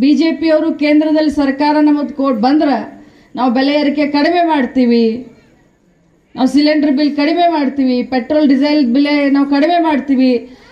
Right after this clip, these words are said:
ರೈತರು ಬೆಳೆದಂಥ ಬೆಳೆಗಳಿಗೆ ನಾವು ದುಪ್ಪಟ್ಟು ಲಾಭ ತಂದು ಕೊಡ್ತೀವಿ, ಒಂದ, ಎರಡ, ಮೂರ ಸುಳ್ಳು ಹೇಳೋರು ಬಂದ್ರು, ಮೋದಿಯವರು ಪ್ರಧಾನಮಂತ್ರಿ ಆದ್ರು. ಆದ್ರೆ ಏನಾದ್ರೂ ಬೆಲೆ ಕಡಿಮೆ ಆಯ್ತೇನ್ರಿ?"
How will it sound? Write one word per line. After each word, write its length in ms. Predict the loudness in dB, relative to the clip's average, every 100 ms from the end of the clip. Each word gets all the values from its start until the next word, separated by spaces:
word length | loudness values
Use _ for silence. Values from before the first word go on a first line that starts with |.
| -4
ರೈತರು 460 | -2 -2 -2 -2
ಬೆಳೆದಂಥ 560 | 0 0 0 2 0 0 -2
ಬೆಳೆಗಳಿಗೆ 600 | 0 0 0 0 0 0
ನಾವು 200 | 0 0
ದುಪ್ಪಟ್ಟು 420 | 0 0 -2 0
ಲಾಭ 240 | -2 0 -2 -4
ತಂದು 260 | -2 0 0
ಕೊಡ್ತೀವಿ, 720 | 0 0 2 2 2 0 -8 -20 -20 -14
ಒಂದ, 380 | -4 -2 2 2 2 0
ಎರಡ, 300 | 0 0 0 0 -2
ಮೂರ 300 | 0 2 2 0 -2 -4
ಸುಳ್ಳು 240 | -4 -2
ಹೇಳೋರು 500 | 0 0 0 -2 0
ಬಂದ್ರು, 680 | 0 0 -2 -6 -18 -20 -4
ಮೋದಿಯವರು 480 | 0 2 2 0 -2
ಪ್ರಧಾನಮಂತ್ರಿ 680 | 0 0 0 2 0 0 0
ಆದ್ರು. 480 | 0 -2 -8 -16 -20 _ _ _ _ _ -8
ಆದ್ರೆ 200 | -4 -2
ಏನಾದ್ರೂ 380 | 0 -2 -2 0
ಬೆಲೆ 260 | 0 -2
ಕಡಿಮೆ 320 | -2 0 2
ಆಯ್ತೇನ್ರಿ?" 880 | 0 -2 -2 -2 0 -2 -4 -8 -14